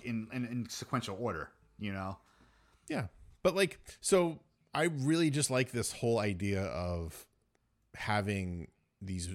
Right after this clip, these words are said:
Speaker 2: glimpses into the universe and seeing what other races, other species, other things are going on, 'cause we've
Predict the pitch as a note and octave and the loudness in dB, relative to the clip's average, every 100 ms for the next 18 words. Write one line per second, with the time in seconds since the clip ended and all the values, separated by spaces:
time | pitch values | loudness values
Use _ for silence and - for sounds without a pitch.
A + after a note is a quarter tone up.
0 | F2 G2+ F#2+ F#2 F#2 E2 F2 - D#2 D#2+ | -6 -4 -2 -2 -4 -6 -6 -8 -8 -10
1 | B1+ B1 B1+ - - F2 F2 - G#2+ G2 | -10 -12 -10 -12 -8 -6 -2 0 0 -2
2 | F2+ F2 G2 G2 - G2 F#2 F2+ E2+ F#2+ | -4 -2 0 0 0 -4 -2 -4 -4 -4
3 | F#2 - F2+ F2 E2+ - F#2+ - F2+ F#2 | -4 -4 -6 -6 -8 -8 -6 -6 -6 -6
4 | F2 - A2 G2+ F#2+ F#2 F2+ F2+ F2 G2+ | -8 -8 -6 -4 -4 -4 -4 -4 -4 -4
5 | F#2+ G2+ F2+ A2 F2 | -4 -4 -2 -2 -2